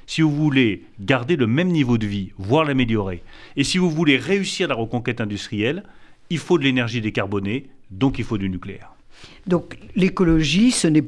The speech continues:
Speaker 2: ça ne peut pas se résoudre, se résumer à un parti politique. C'est un problème transversal.
Speaker 1: Non, je suis tout à fait d'accord avec vous, Luce Perrault. Je pense que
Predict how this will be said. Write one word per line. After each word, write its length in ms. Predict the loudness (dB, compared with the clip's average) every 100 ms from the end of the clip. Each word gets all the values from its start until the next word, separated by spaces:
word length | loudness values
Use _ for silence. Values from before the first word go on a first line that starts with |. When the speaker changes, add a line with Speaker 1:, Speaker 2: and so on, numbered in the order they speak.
| -4
Speaker 2:
ça 160 | -4 0
ne 80 | 0
peut 140 | -2
pas 160 | -2 -2
se 140 | -2
résoudre, 680 | 0 0 -2 -2 -2 -2 -6
se 140 | -4 0
résumer 720 | 0 0 -2 -2 0 0 -2 -14 -8 -2
à 60 |
un 60 | 0
parti 300 | -2 -4 -4
politique. 600 | -2 -2 -4 -12 -14 -20 -20 -14
C'est 240 | -8 -4
un 60 | -2
problème 420 | -2 0 0 -2
transversal. 480 | -6 -6 -4 -2 2
Speaker 1:
Non, 200 | 2 2
je 60 | 0
suis 100 | -2
tout 120 | -4
à 60 | -2
fait 120 | -2
d'accord 240 | 0 2
avec 120 | 2 0
vous, 180 | -4
Luce 180 | -6 -6
Perrault. 320 | -4 -4 -4
Je 140 | -6 -6
pense 300 | -6 -8 -8
que 220 | -8